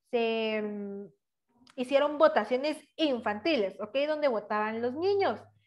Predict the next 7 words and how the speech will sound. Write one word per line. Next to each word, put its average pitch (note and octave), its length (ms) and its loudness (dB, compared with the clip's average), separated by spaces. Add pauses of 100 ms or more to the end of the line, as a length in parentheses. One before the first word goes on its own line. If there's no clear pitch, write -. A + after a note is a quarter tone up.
(180)
¿sí? C4 320 -4 (240)
Pero D4 260 4
realmente D4+ 1120 4
en B3 440 0
sí, D#4 160 0
en E4+ 220 0 (100)
sí D#4 400 -4